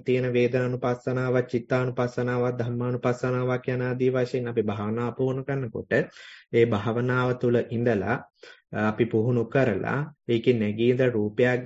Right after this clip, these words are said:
අපේ රූ-, අපේම රූපය ගැන හිතන්නකෝ. අපේම රූපය අපි මෙනෙහි කරනකොට මේකේ තියෙන ආස්වාද ජනක,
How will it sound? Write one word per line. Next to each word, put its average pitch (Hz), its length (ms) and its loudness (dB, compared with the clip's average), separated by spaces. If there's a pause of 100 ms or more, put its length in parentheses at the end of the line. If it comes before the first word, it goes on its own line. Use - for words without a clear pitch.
(180)
අපේ 123 340 4
රූ-, 135 160 6
අපේම 123 400 2
රූපය 147 400 4
ගැන 160 160 -2
හිතන්නකෝ. 160 500 -4
අපේම 117 380 2
රූපය 135 340 4
අපි 127 180 0
මෙනෙහි 107 320 -2
කරනකොට 131 440 -2
මේකේ 117 300 0
තියෙන 117 220 0
ආස්වාද 110 540 -2
ජනක, 117 340 -2